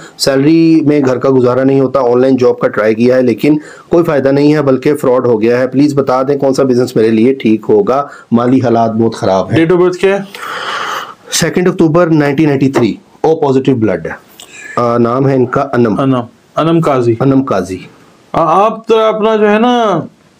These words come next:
Speaker 2: अल्लाह ताला के साथ राब्ता उसको बढ़ाएं और जिस profession में है उसी में stay करें, अल्लाह ताला उसी में तरक्की देगा आपको इंशाल्लाह।
Speaker 1: हम्म।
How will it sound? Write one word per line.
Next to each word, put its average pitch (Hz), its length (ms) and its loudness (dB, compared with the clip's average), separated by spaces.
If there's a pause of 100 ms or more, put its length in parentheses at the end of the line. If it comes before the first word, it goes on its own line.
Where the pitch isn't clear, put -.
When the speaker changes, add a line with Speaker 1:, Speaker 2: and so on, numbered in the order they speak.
(320)
Speaker 2:
अल्लाह 202 220 2
ताला 214 200 0
के 208 120 0
साथ 185 300 -2
राब्ता 151 420 -2
उसको 180 440 -2
बढ़ाएं 165 460 0 (500)
और 180 140 0
जिस 214 180 2
profession 170 540 0
में 208 160 2
है 208 100 -2
उसी 196 260 0
में 220 160 4
stay 190 240 2
करें, 190 280 2 (400)
अल्लाह 170 180 2
ताला 180 160 2
उसी 180 280 0
में 180 120 4
तरक्की 151 340 0
देगा 120 320 2
आपको 113 220 -2
इंशाल्लाह। 107 560 -6 (300)
Speaker 1:
हम्म। 98 360 0